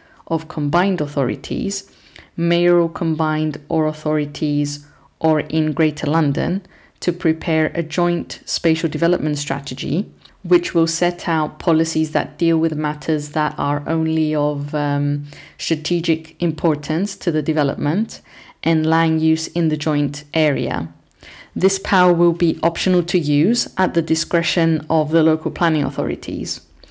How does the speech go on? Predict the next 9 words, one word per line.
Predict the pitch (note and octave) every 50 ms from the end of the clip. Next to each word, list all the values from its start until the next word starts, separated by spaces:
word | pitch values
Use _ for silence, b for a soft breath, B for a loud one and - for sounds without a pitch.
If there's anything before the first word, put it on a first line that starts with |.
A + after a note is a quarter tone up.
| B B B B B B B B B
So | - - G3+ F#3
once | F3 F#3 G#3 A3+ B3+ C4 B3+ B3+ - - -
a | G3
joint | G3 - - F#3 F3+ F3+ F3 F3 E3 - - - - _
spatial | - - - - F#3 F3+ - F#3
development | E3 E3 E3+ E3 E3 - - E3
strategy | D#3+ - - E3 E3+ - - D#3 C#3+ D3+
is | D#3 D3 D#3+
adopted, | D#3+ D#3 D3 C3 C#3 - - - D#3 G3 A3